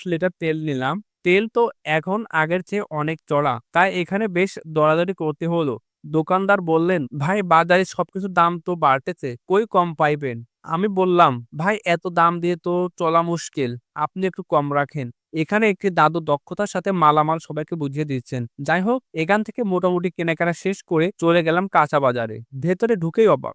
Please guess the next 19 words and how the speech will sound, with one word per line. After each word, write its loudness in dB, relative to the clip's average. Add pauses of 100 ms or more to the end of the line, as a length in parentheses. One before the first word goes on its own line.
(160)
যেখানে -2
কাঁচামরিচ 0
দুই 2
দিন -2 (100)
আগে 0
ষাট -2 (120)
টাকা -4
করে -4 (120)
কেজি -2
কিনেছি, -4 (560)
আর 4 (100)
আজকে 2
বলে 2
দুইশো -4
টাকা -6
করে -2
কেজি। -8 (180)
আমি 4
বললাম, 6